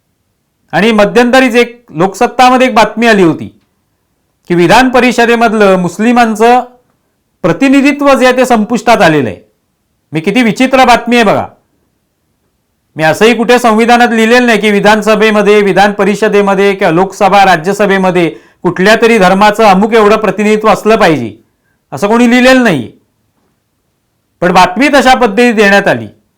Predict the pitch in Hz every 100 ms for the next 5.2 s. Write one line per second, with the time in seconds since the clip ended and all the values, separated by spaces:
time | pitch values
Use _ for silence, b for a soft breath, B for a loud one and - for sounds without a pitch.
0 | _ _ _ _ _ _ _ _ _ _
1 | _ - 185 208 - 247 233 208 226 247
2 | 214 202 165 202 220 233 214 226 220 196
3 | 160 147 147 - _ _ 151 151 196 202
4 | 170 226 220 208 175 254 254 226 220 208
5 | 165 139